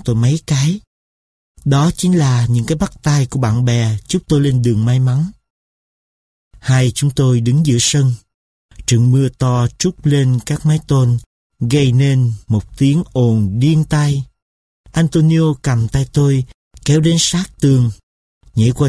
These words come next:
tường dễ như bỡn, vì nó chỉ cao có hai mét. Thế mà tôi vẫn bị đứt tay vì cọ vào mấy mảnh chai cắm ở trên tường.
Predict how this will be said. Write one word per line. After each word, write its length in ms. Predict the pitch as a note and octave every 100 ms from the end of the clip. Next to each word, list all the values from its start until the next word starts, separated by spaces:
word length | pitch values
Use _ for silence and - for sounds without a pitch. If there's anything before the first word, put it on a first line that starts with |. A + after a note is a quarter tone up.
| -
tường 340 | B2 A2 G2+
dễ 220 | F#2+ G2 B2+
như 180 | D#3+
bỡn, 400 | A#2+ A2 G2+ D3 F3+ - _ _ -
vì 140 | B2+
nó 320 | A#2+ B2 C3 F3+
chỉ 120 | -
cao 320 | C3 D3+ C#3 B2+
có 140 | D3+
hai 280 | C#3+ D3+ C3
mét. 240 | C3+ F#3 - _ _ _ _ _ _ _ _ _ -
Thế 340 | C3+ C#3 D#3+
mà 200 | F#3 A#2+ -
tôi 340 | C3 B2 A#2 - _ _ G#2+
vẫn 280 | A2+ A#2+ C3+
bị 140 | A2
đứt 340 | B2+ G3 -
tay 360 | - D3 C#3+ B2+ - _ - -
vì 160 | B2
cọ 480 | - - G2+ F#2 A2+ G#2+
vào 260 | B2 A2
mấy 160 | G#2+ C#3+
mảnh 220 | D#3 B2 C#3
chai 400 | - C3+ C3 B2 - _ - -
cắm 280 | C#3 F3+
ở 60 | F3 -
trên 160 | C3+ B2
tường. 300 | B2+ A2